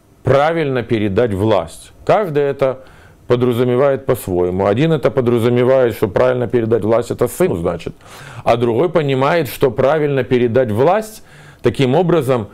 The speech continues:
как передаётся власть в Великобритании, в Германии,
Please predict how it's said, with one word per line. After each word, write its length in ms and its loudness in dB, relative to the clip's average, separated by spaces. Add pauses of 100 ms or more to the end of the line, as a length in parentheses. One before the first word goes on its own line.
(160)
как 200 -2
передаётся 600 2
власть 300 2
в 60 -2
Великобритании, 1160 0 (260)
в 100 -4
Германии, 960 0